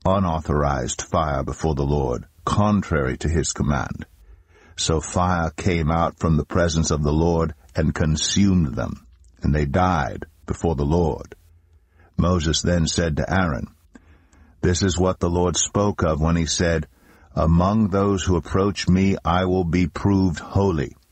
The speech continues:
In the sight of all the people I will be honored.'"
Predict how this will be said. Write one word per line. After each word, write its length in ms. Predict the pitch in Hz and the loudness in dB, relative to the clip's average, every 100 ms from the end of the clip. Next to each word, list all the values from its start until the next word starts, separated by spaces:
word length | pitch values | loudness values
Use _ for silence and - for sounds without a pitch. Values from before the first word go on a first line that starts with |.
| _ | _
In 120 | 85 | 2
the 100 | 80 | 2
sight 440 | - - 92 107 - | 0 2 2 0 -2
of 140 | - 87 | -4 -2
all 280 | 101 98 101 | 0 2 2
the 120 | 95 | -2
people 560 | - 101 92 95 92 - | 0 0 2 0 -2 -2
I 220 | - 80 | 0 0
will 400 | 80 78 90 92 | 2 2 2 2
be 340 | 82 82 82 80 | 2 0 0 0
honored.'" 460 | 92 92 76 - | 0 0 -2 -6